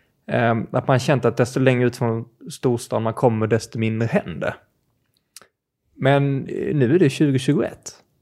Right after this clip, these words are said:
Och, eh, som Pavel sa här, de har fiber idag. Och det är så mycket som har förändrats så att det som kanske tjugo, trettio år bakåt i tiden var att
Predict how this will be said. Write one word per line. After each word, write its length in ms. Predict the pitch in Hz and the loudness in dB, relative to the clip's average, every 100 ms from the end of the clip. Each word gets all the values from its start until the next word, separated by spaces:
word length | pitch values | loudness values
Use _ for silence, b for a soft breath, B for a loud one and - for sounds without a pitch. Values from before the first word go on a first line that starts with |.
| _ _ _ _ - | _ _ _ _ -4
Och, 400 | 123 117 117 117 | 0 4 4 2
eh, 100 | 117 - 160 | -4 -8 -12
som 200 | - 123 | -8 -4
Pavel 280 | - 98 110 | 0 0 2
sa 200 | - 135 | 4 4
här, 200 | 131 101 | 4 2
de 280 | 107 101 98 | 2 0 0
har 100 | 101 | -2
fiber 520 | - - - 175 208 - _ _ _ _ _ _ | 2 2 0 -6 -6 -8 _ _ _ _ _ _
idag. 300 | - - - - _ _ _ _ _ _ - | -4 -2 -4 -12 _ _ _ _ _ _ -4
Och 260 | 123 - - | -4 -4 -2
det 120 | 123 | 2
är 340 | 123 123 120 | 4 4 2
så 220 | 120 - 139 | -2 0 2
mycket 280 | 139 127 | 2 0
som 120 | - 113 | -2 -4
har 80 | |
förändrats 760 | 110 - 143 101 101 104 135 - | -2 0 2 0 -2 -2 -2 0
så 80 | 131 | -2
att 220 | - - b b b b - | -2 -6 b b b b 0
det 220 | 139 120 | 4 4
som 200 | - 107 | 0 -4
kanske 380 | 113 95 - 107 | -2 -2 -2 -2
tjugo, 360 | - 143 127 | 2 2 2
trettio 400 | 117 135 - - | 0 -4 -4 2
år 140 | 117 110 | 4 4
bakåt 440 | 110 104 - 107 | 4 2 0 -6
i 40 | 110 | -2
tiden 520 | 131 107 107 107 107 | 0 2 2 0 2
var 280 | 107 98 98 | 4 4 0
att 180 | - | -2